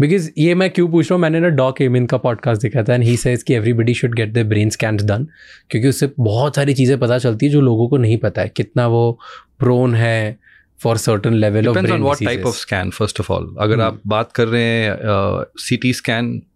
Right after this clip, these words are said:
Speaker 2: no, because जितना आपको इन्फॉर्मेशन मिलेगा और जितना आपको रेडिएशन एक्सपोजर होगा, it's not worth it if you don't have any symptoms।
Speaker 1: Okay।
Speaker 2: एमआरआई स्कैन, अगर आपको कोई सिम्टम्स नहीं है, तो I would say ninety-nine percent of the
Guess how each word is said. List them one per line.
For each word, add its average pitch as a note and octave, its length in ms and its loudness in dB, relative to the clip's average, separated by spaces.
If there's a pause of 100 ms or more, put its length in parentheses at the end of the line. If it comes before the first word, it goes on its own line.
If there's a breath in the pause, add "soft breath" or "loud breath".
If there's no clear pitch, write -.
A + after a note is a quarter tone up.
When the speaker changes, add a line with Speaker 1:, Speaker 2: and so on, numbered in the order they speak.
(600)
Speaker 2:
no, F#2+ 120 0 (360)
because A2 340 -2 (1300 loud breath)
जितना A#2 300 -2
आपको B2+ 260 0
इन्फॉर्मेशन A#2+ 540 2
मिलेगा A2+ 440 2
और G#2 100 0
जितना G2+ 220 0
आपको G#2+ 220 0
रेडिएशन G#2 440 0
एक्सपोजर G#2 360 0
होगा, G2+ 300 0
it's A2 140 -6
not F#2+ 120 -2
worth F#2 300 -2
it F2+ 60 -4 (100)
if - 120 -2
you G#2+ 60 0
don't G#2 160 2
have G2 200 -2
any G2 120 -2 (120)
symptoms। F2+ 340 -8 (440)
Speaker 1:
Okay। G#2+ 260 -4 (600 loud breath)
Speaker 2:
एमआरआई C3+ 400 0
स्कैन, D3 420 -4
अगर B2+ 240 2
आपको C3 220 -2
कोई C3 160 2
सिम्टम्स C3 440 0
नहीं C3 180 2
है, D3 100 0
तो D3 140 -2
I A#2 140 2
would A#2 160 -2
say C3+ 180 0
ninety-nine A#2+ 520 0
percent A#2+ 320 -2
of A2 160 -2
the G#2+ 60 -2